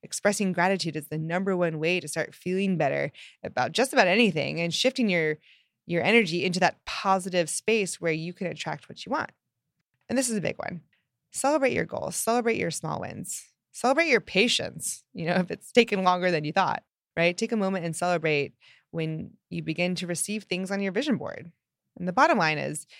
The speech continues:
you have to live your life based on the possibility of receiving what you truly want in life.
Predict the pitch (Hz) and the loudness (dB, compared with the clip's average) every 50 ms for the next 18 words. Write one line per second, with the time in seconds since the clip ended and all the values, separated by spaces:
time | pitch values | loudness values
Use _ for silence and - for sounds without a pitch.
0 | - _ _ _ _ _ _ _ - 233 247 294 370 403 - - 262 214 220 196 | -20 _ _ _ _ _ _ _ -4 -2 2 2 2 2 2 0 0 2 2 2
1 | 190 170 175 165 156 147 143 143 160 180 - _ _ _ _ _ - 180 185 - | 2 2 0 0 0 2 0 0 0 -2 -4 _ _ _ _ _ 0 0 0 0
2 | - 185 170 165 160 156 - - _ - - 196 196 - - 185 165 160 151 156 | -2 -2 -2 -2 -6 -8 -12 -18 _ -8 -6 -6 -4 -4 -4 -4 -4 -2 -2 -2
3 | 160 170 160 151 151 151 139 - - - 156 151 143 170 185 185 190 170 156 151 | -2 -2 -4 -4 -6 -8 -10 -8 -8 -8 -6 -6 -6 -6 -4 -4 -4 -6 -6 -8
4 | 143 147 151 - - - 180 175 170 160 147 143 135 104 - 95 87 80 76 65 | -10 -12 -10 -10 -4 -2 0 0 0 -2 -2 -6 -8 -10 -10 -14 -16 -16 -18 -18
5 | - - - - | -20 -20 -20 -20